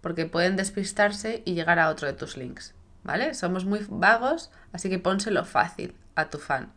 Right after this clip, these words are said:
Otra cosa que te comento, si puedes y tienes la capacidad, mejor que Linktree, eh, es que crees esa propia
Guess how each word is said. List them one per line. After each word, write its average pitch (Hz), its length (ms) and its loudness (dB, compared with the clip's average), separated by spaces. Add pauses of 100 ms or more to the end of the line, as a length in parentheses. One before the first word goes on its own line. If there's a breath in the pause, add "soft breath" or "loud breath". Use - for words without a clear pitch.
(920 soft breath)
Otra 208 240 6
cosa 214 240 2
que 214 100 0
te 202 140 -2
comento, 214 560 0
si - 260 -4
puedes 226 540 4
y 214 40 -2
tienes 202 220 2
la 202 80 4
capacidad, 196 680 2 (420 loud breath)
mejor 185 380 0
que 185 120 0
Linktree, 233 680 -2 (640)
eh, 175 640 2
es 196 160 0
que 208 160 -2
crees 180 340 -2
esa 180 240 -4
propia 190 720 0